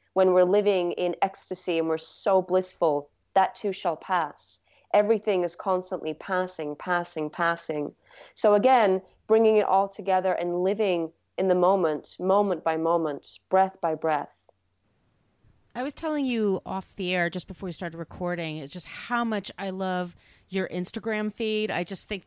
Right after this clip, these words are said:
Speaker 2: it's everything. <laughs> I really enjoy, uh, what you post there. And, and one that, th-, one post that really sticks out for me, and I loved it, it's, "The wisdom is within the mess."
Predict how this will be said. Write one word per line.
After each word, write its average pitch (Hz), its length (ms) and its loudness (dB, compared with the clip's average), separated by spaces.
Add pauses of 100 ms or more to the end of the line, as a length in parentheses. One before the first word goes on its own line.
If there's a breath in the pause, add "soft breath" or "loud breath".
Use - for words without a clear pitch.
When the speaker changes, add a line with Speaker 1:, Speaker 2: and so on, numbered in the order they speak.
(120)
Speaker 2:
it's - 240 -12
everything. 208 680 -4
<laughs> - 20 -16
I 151 140 -12 (220)
really 262 280 -4
enjoy, 202 480 0 (400 loud breath)
uh, 202 80 -6
what 208 260 -6
you 220 80 -10
post 226 340 -4
there. 208 200 0
And, 208 180 -4
and 220 140 -4
one 285 180 2
that, 302 140 2 (480)
th-, 254 140 -4 (100)
one 254 200 -2
post 254 280 -4
that - 100 -8 (140)
really 262 420 -6 (360 soft breath)
sticks - 380 -10
out 196 220 -4
for - 80 -12
me, 196 140 -4
and 170 80 -6
I 170 80 -4
loved 185 360 -6
it, 156 200 -8 (600 loud breath)
it's, - 300 -8 (260)
"The 202 240 -4
wisdom 254 600 -2
is 180 200 -4
within 185 460 -4
the 170 80 -6
mess." - 560 -8